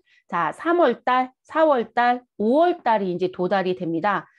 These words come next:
그럼 오월 달이 도달이 되면 자, 동일한 고용주에게 삼월 이상 계속되어 고용이 된 거죠. 그러면 우리는 몇 월부터는, 육월 달부터는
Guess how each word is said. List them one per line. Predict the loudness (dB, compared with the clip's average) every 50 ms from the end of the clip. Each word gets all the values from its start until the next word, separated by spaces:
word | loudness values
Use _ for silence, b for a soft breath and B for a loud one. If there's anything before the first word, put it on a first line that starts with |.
| b b
그럼 | _ -2 0 2
오월 | 2 4 4 4 2 2 0
달이 | 0 0 0 -2 -4
도달이 | -4 -4 -2 -2 0 0 0 -2 -2
되면 | -2 -4 -2 -2 0 0 0 0 -2 -4 -6 -12 b b b b b b b
자, | -8 -6 -4 0
동일한 | 2 2 4 4 4 2 2 2 2
고용주에게 | 2 0 2 2 0 0 0 0 0 0 0 0 -2
삼월 | -4 -4 -4 -4 0 0 2 0 0 -2 -6
이상 | -8 -6 -6 -6 -6 -6 -4 -2 0 0 2
계속되어 | 2 0 0 0 0 0 0 0 -2 -4 _ _ _ _ -2 0 2 2 0 0 -2
고용이 | -4 -6 -4 -4 -2 -2 -2 -4 -4 -6 -6
된 | -4 -2 0 2
거죠. | 2 0 0 0 -2 -2 -2 -6 _ _ _ _ _
그러면 | -2 0 0 0 2 2 0 0 0 -4 b b b b b
우리는 | -6 -4 -2 0 0 0 0 0 -2
몇 | -2 -2 0 0
월부터는, | 0 0 -2 -4 -6 -4 -4 -2 -4 -4 -6 -8 _ _ _ -8
육월 | -6 -4 -2 0 0 -2 0 -2
달부터는 | -2 -2 -2 -2 -4 -6 -6 -4 -2 -2 -2 -2 -4 -6